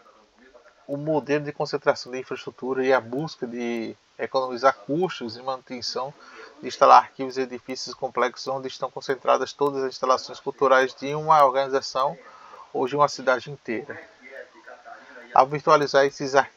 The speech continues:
é, espaços internos, é importante capturar e representar fielmente os elementos, permitindo que os usuários remotos,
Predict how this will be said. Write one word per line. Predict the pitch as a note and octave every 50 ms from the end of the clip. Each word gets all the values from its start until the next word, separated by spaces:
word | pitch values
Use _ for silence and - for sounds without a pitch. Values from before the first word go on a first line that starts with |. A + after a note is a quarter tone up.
| _ -
é, | C3 B2 A#2 A2+ A2
espaços | A2 - - - B2 A#2+ A2+ - - A#2
internos, | A#2 A2+ - - A#2 A2+ A2+ A#2+
é | B2
importante | A#2+ - C3+ B2 - - C#3 - -
capturar | - C3+ - - - C3 B2+ B2 B2 B2 B2 A#2+
e | A#2+
representar | A2+ C3 B2+ - B2+ A#2 C3 B2+ - C3
fielmente | A#2+ - D3+ D3 C#3+ C3+ C#3 C3+ - - B2+
os | A#2 A2 A#2+
elementos, | B2+ A#2+ A#2+ A2+ A2+ A#2 B2 - - -
permitindo | - C#3 B2+ B2+ C#3 B2+ - - D3 D#3 D3+ C#3+
que | - -
os | C3 A#2+
usuários | A#2+ A#2+ A#2+ A#2+ A#2+ A#2+ A#2 A2+ A2+ A#2 A#2+ A2+ A2+
remotos, | A2+ A2+ A2 A2 A2 A2+ A#2 B2 - C#3 C#3+ - -